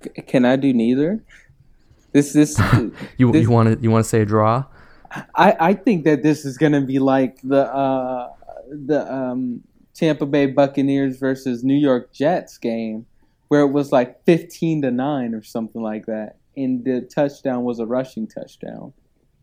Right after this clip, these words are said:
Speaker 1: I think it's something like that. 'Cause I don't, Drew Stanton is bleh.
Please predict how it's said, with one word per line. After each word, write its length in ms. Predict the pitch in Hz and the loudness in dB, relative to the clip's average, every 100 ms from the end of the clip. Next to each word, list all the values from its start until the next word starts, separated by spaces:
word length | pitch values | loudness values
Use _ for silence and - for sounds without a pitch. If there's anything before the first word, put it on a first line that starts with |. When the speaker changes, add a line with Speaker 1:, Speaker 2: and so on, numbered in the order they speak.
| _ _ _ _ _ _ _ _ _ _ _ _ _ 170 _ _ _ | _ _ _ _ _ _ _ _ _ _ _ _ _ -20 _ _ _
Speaker 1:
I 220 | - - | -16 -14
think 320 | 135 123 110 | -12 -12 -10
it's 140 | 117 - | -12 -8
something 280 | 117 107 107 | -8 -6 -8
like 220 | 101 101 | -8 -8
that. 380 | 110 110 104 - - _ _ _ _ _ _ _ _ _ | -8 -8 -8 -12 -20 _ _ _ _ _ _ _ _ _
'Cause 120 | - 120 | -4 0
I 140 | 127 | 0
don't, 480 | 127 117 - - 131 | 0 -4 -10 -18 -20
Drew 220 | - 131 | -12 -12
Stanton 460 | 120 - 127 117 123 | -10 -6 -4 -4 -6
is 120 | 113 | -8
bleh. 440 | - 120 117 113 | -6 -4 -2 -4